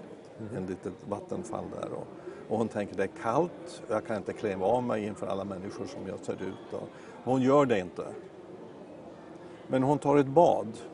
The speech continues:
Speaker 2: tar ett varmt bad och sätter sig i badet. Och, och, och sen är hon så ledsen. Liksom. Hon tänker att jag skulle ha lytt.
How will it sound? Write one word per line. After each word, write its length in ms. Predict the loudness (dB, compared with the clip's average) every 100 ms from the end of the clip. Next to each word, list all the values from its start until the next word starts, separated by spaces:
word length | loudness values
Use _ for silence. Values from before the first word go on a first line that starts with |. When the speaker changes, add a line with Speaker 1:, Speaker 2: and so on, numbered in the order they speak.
| -14 -8 4
Speaker 2:
tar 100 | 4
ett 100 | 6
varmt 320 | 4 4 2
bad 320 | 2 4 2 -2 -12 -16 -18 -18 -16 -14 -12 -14 -12 -8
och 80 |
sätter 280 | 2 2 2
sig 140 | 0 2
i 40 |
badet. 460 | 6 6 4 -2 -2
Och, 160 | -4 -4 -12 -16 -16 -16 -16 -16 -16 -16 -12 -2
och, 160 | -2 -2 -14 -18 -18 -16 -16 -6
och 120 | -4
sen 240 | 2 2 0 -6 -12 -12 -2
är 120 | 2
hon 140 | 2
så 140 | 2 2
ledsen. 460 | 2 0 -2 -4 -4 -8 -12
Liksom. 220 | -10 -6 -6 -8 -12 -14 -14 -14 -14 -14 -10
Hon 120 | -4 0
tänker 480 | 2 2 4 4 2 -6 -16 -16 -16 -16 -16 -16 -16 -14 -14 -14 -14 -14 -2
att 540 | 0 0 -4 -16 -16 -16 -18 -16 -16 -14 -16 -16 -18 -18 -8
jag 120 | -6 -2
skulle 240 | 2 4
ha 80 | 4
lytt. 560 | 2 0 -6 -16 -16